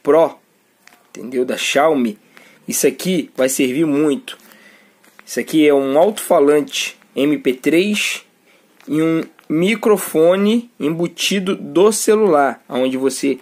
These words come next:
coloca e escuta ligações, entendeu? Aí eu mostrar pra vocês aqui agora. Eu fiz a compra no Mercado Livre, porque se eu fosse comprar na China ia demorar muito. Isso aqui demorou quatro dias pra ser entregue.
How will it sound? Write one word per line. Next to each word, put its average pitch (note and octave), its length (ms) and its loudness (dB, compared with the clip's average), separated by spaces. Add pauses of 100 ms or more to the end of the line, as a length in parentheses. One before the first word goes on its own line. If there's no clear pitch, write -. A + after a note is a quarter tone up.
(120)
coloca C#3 560 2
e F3+ 40 -2
escuta E3+ 640 -2 (480)
ligações, C#3+ 840 0 (100)
entendeu? B2+ 500 -2 (960)
Aí A2+ 360 -2
eu B2 40 0
mostrar C#3 300 0
pra D3+ 140 2
vocês C#3+ 420 0
aqui C#3+ 160 -2
agora. B2+ 240 2
Eu A#2+ 40 -4
fiz D3+ 180 -2
a D3+ 80 2
compra D3+ 260 0
no D3 60 0
Mercado E3 400 0
Livre, E3 320 2
porque E3+ 200 -2
se D#3 140 -2
eu G3 80 2
fosse F#3 340 0
comprar D3 560 0 (720)
na D3 160 0
China F#3 460 0
ia F#3 180 2
demorar E3 400 2
muito. E3+ 460 -2 (180)
Isso - 200 -10
aqui C#3+ 200 -2
demorou D#3 640 2 (600)
quatro F#3 340 0
dias D#3+ 260 -4
pra D#3+ 140 -4
ser E3 120 -2
entregue. G#2 520 -6